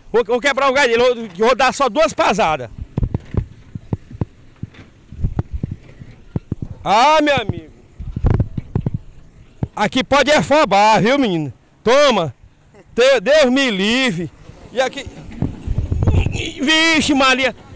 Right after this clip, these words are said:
E o, e o cabo da me empurrou, rapaz. Olha aí, viu? Tá terminando.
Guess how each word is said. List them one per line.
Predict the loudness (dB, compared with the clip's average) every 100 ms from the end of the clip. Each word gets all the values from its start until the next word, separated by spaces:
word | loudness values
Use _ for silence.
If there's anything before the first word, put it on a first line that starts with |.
| -20 -20 -20
E | -18
o, | -16 -14
e | -10
o | -8
cabo | -2 -2 0
da | 0 2
me |
empurrou, | 2 2 4 6 6 6
rapaz. | 4 2 2 -2 -4 -16 -20 -20 -18 -4
Olha | 2 4 4
aí, | 4 2
viu? | 2 2 2 0 -6 _ _ _ _ _ _
Tá | 0 2
terminando. | 2 2 2 2 2 2 0 -2